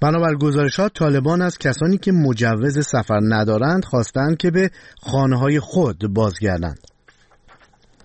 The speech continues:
حکومت ایران روز شنبه خبر دا-، خبر کشته شدن کارشناس نظامی خود در یمن را تکذیب کرد. سعید خطیبزاده،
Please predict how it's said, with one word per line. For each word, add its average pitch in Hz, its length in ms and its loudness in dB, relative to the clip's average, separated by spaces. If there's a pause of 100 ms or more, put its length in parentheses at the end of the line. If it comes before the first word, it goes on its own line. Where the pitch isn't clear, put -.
(1160)
حکومت 208 420 0
ایران 233 320 2
روز 226 200 0
شنبه 185 500 0
خبر 165 340 0
دا-، 180 380 0
خبر 160 480 2
کشته 147 260 -2
شدن 147 400 0
کارشناس 143 560 0
نظامی 139 560 2
خود 113 260 -2
در 117 200 0
یمن 123 380 2
را 139 200 0
تکذیب 151 460 -2
کرد. 80 260 -6 (520)
سعید 135 580 0
خطیبزاده، 123 720 0